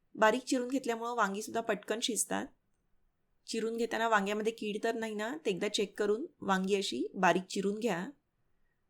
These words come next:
वांगी चिरल्यानंतर काळी पडतात, त्याच्यामुळं लगेचच ती मिठाच्या पाण्यामध्ये घालायची.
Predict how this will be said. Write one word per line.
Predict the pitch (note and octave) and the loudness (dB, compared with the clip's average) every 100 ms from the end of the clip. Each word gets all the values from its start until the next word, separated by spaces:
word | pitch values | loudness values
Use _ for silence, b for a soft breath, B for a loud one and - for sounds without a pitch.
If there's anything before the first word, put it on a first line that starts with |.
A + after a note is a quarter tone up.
| _ - | _ 2
वांगी | G#3 G#3 B3 | 4 4 0
चिरल्यानंतर | B3+ A3 A3+ A3+ A#3+ | -2 0 0 0 -2
काळी | A#3 G3 G3+ | 0 0 2
पडतात, | G#3+ G3+ A3 | -2 -2 -2
त्याच्यामुळं | G#3 G#3 G3+ A3+ | -2 -2 -4 -2
लगेचच | G3+ F#3 G3 A3 C4 | 0 2 2 -2 -4
ती | - G#3 C4+ | -6 -6 -6
मिठाच्या | A#3+ F#3+ G3 F#3+ | -4 -2 0 0
पाण्यामध्ये | G#3 F#3 F3+ F#3+ | 0 0 0 0
घालायची. | F#3+ G3+ D#3+ - F#3 | 2 2 0 -2 -4